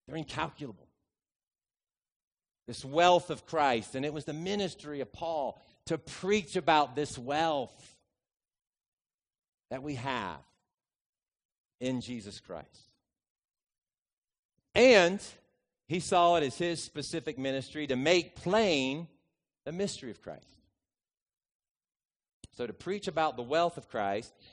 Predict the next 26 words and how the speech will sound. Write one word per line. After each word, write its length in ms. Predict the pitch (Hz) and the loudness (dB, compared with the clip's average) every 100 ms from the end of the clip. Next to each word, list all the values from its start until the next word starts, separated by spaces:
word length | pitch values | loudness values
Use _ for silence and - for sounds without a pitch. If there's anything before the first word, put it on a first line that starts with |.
| _ - | _ 0
and 380 | 175 185 165 160 | 2 4 4 0
to 120 | 160 | -2
make 300 | 139 147 120 | 0 -2 -2
plain 540 | - 185 160 139 143 139 _ _ - | -2 0 2 -2 -4 -10 _ _ -10
the 100 | 151 | -6
mystery 500 | 175 - - 135 104 | -6 -6 -10 -10 -10
of 120 | - | -8
Christ. 240 | 90 78 _ - _ _ _ _ _ _ _ _ _ _ _ _ _ _ _ - _ _ _ _ _ _ _ _ _ _ _ | -12 -12 _ -20 _ _ _ _ _ _ _ _ _ _ _ _ _ _ _ -20 _ _ _ _ _ _ _ _ _ _ _
You 100 | 131 | -2
know, 160 | 143 131 | 0 2
I, 120 | 120 - _ - - - - | 0 -6 _ -20 -20 -20 -4
it 140 | 147 | -2
may 200 | 139 147 | 2 0
just 240 | 139 131 - | 0 -8 -8
be 100 | 123 | -8
me, 260 | 123 110 | -6 -6
but 140 | 98 107 | -6 -4
I 100 | 131 | -4
really 440 | 123 147 160 139 | -4 -4 -4 -4
like, 400 | 120 120 98 87 - _ _ _ | -2 -2 -2 -6 -12 _ _ _
uh, 360 | 98 95 90 85 - _ | -10 -8 -6 -10 -14 _
the 80 | 101 | -14
translation 880 | - 123 107 101 107 104 - 85 76 - | -8 -6 -6 -4 -6 -6 -10 -12 -14 -10
"to 120 | 110 | -8
make 420 | 107 107 - _ | -4 -4 -6 _
plain." 480 | - 98 92 82 | -10 -8 -8 -12